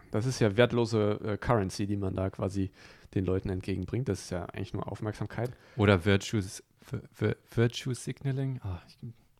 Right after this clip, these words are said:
Speaker 2: also, we-, dass du einfach anderen gegenüber demonstrierst, "Hey, ich bin im richtigen Team" oder "Ich bin bei euch",
Speaker 1: <laughs>
Speaker 2: weißt du so, und ich, ich habe jetzt mein, mein Ding gemacht und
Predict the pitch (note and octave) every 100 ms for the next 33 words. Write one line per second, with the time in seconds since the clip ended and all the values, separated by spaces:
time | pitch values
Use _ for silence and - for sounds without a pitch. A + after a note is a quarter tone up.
0 | _ - G2+ F#2+ A2+ A#2+ A2 A#2+ A#2+ -
1 | - A#2 C3 B2 A2 A2+ A2+ A2+ A#2 A2+
2 | G#2 - G#2+ A#2+ A#2 - G#2+ G#2 G2+ -
3 | G2+ F#2 A2 G2+ F#2 - A2 G2 - G2+
4 | G#2+ C3+ A#2 A2+ A2 G#2 F#2+ - - -
5 | - A2+ - - G#2+ A#2 A2 G#2 A2 G#2
6 | G2 G2+ A2 G2+ G2 A2 G#2+ F#2+ F#2 -
7 | - - F#2+